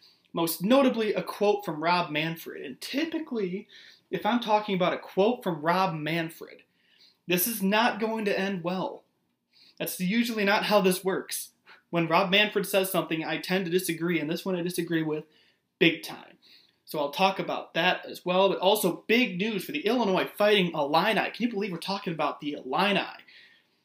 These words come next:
Ayo Dosunmu and Kofi Cockburn are coming back to Champaign. Those are two very important pieces to a team that won twenty-one games last year.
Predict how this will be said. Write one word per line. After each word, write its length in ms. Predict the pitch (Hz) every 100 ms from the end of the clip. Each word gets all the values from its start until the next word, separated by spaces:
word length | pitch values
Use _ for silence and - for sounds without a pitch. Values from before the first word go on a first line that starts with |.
| _ 190
Ayo 320 | 233 247 214
Dosunmu 580 | 185 - 202 180 147 -
and 140 | 120
Kofi 340 | - 214 208 -
Cockburn 540 | - 196 180 160 - -
are 140 | - -
coming 540 | - 185 196 170 294 -
back 280 | 185 - -
to 60 |
Champaign. 840 | - 180 170 165 175 170 147 - - _ _ _ _ -
Those 140 | 170
are 100 | -
two 560 | - - 214 220 208 160
very 400 | 160 185 214 196
important 440 | 156 - 185 180 165
pieces 360 | 180 180 147 -
to 140 | 139
a 60 | 135
team 240 | 175 180
that 120 | -
won 180 | - -
twenty-one 640 | - 185 190 165 175 175
games 380 | 165 165 170 165
last 340 | 117 - -
year. 240 | 117 98